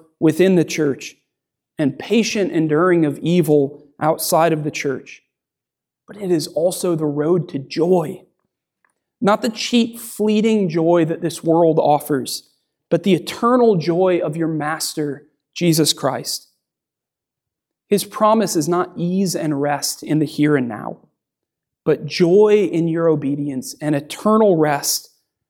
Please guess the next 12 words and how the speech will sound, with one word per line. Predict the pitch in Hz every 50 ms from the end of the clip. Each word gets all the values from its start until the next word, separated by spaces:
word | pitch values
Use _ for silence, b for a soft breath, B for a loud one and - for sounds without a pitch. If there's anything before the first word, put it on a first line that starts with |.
| _ _ -
after | 151 143 - - 170
this | 160 151 131
short | - - - - - 190 175 - -
time | - - 175 156 151 147 135 131 135 - - _ _ _ _
of | - -
suffering. | - - - - - - - 104 95 101 - - - _ _ _ _ _ _ _ _ _ _ _ _ _ _ _ _ _ _ _ _ _ _ _ _ _
Your | - - 151
Father | - - - - - 220 214 196 190 185 175
who | - 185 175
sees | - - - - - 196 208 214 214 214 185 -
in | - 180 175 185 175
secret | - - 160 151 151 - - 151 - - -